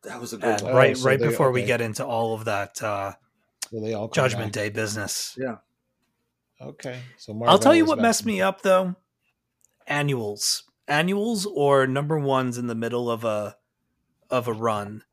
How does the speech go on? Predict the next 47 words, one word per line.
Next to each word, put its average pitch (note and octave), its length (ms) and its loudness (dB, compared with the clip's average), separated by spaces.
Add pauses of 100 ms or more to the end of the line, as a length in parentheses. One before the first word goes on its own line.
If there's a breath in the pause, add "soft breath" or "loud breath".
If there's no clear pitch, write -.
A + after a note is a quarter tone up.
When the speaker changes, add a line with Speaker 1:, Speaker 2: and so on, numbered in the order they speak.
(320)
Speaker 2:
where A#2+ 380 4
all B2+ 200 2
of C3 60 -4
a C3+ 60 -2
sudden A#2 580 -2
it's, - 360 -6
it's - 220 -8
thirty-six C3 760 -2 (140)
and A#2+ 160 -4
then A2+ 260 -2 (100)
issue B2+ 240 -4
one A2+ 500 0 (640)
and A#2+ 180 -2
then A2 160 -6
thirty-seven. A2+ 760 -4 (760)
Can F3+ 280 2
you A3 180 -2
skip - 520 -4
the C#3+ 240 -6
annual, F#3 520 -2
or C3 160 0
do B2 160 -6
you B2 260 -4
have, - 340 -14
do C#3 80 -6
you, A#2+ 180 -2
do B2 120 -10
you A#2 80 -6
have - 320 -14
to C#3+ 100 -10
read A#2+ 200 -6
it? A2+ 40 -4
Speaker 3:
Eh, A2 360 -6
it's B2 120 -10
case A#2+ 260 -6
by F#2+ 160 -6
case. F#2+ 520 -12 (240)
Speaker 1:
I, D3+ 140 -10 (120)
I E3+ 60 -4
think A3 180 -2
in G#3+ 80 4
this C4+ 140 4
Speaker 3:
You - 60 2
Speaker 1:
case, - 240 2
the F3 200 -2
annual D#3+ 520 -2
was D3 380 2